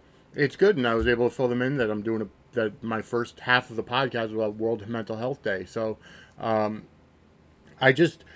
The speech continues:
you know, it's just something that's, uh, that a lot of people suffer from. And, um,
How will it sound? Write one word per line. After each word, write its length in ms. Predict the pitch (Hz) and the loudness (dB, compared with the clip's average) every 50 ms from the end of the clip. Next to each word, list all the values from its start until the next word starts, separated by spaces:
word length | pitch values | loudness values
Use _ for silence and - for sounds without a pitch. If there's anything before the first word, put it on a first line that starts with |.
| - - - - - | -20 -20 -20 -12 -2
you 120 | 151 156 | 2 4
know, 200 | 165 160 147 156 | 6 6 6 6
it's 180 | 165 143 127 - | 4 0 0 2
just 380 | 175 175 160 - - - - - | 0 0 0 -2 -10 -16 -12 -2
something 400 | 156 165 165 156 - 175 156 147 | 0 0 0 0 0 -2 0 0
that's, 260 | 139 131 - - - | 0 -2 -4 -4 -2
uh, 360 | 135 127 123 123 120 117 110 95 - - _ _ _ _ - - _ _ _ _ _ _ _ _ _ _ _ - | 0 2 2 2 2 0 -2 -6 -12 -20 _ _ _ _ -20 -20 _ _ _ _ _ _ _ _ _ _ _ -2
that 140 | 131 123 120 | 0 2 2
a 40 | |
lot 240 | 127 123 127 131 135 | 4 4 4 4 4
of 80 | 131 - | 2 -2
people 240 | 135 127 - 123 117 | -6 -6 -6 -6 -6
suffer 340 | - - 117 107 - 110 | -4 -6 -6 -6 -8 -12
from. 300 | - - 110 - - - - - - - 110 | -12 -12 -12 -12 -12 -14 -18 -20 -20 -16 -12
And, 440 | 110 110 107 104 104 104 101 98 - _ _ - - - - - - _ - | -8 -6 -6 -4 -6 -6 -8 -10 -14 _ _ -20 -20 -20 -20 -20 -20 _ -16
um, 400 | - 104 98 98 98 98 98 98 | -12 -10 -8 -8 -8 -8 -10 -12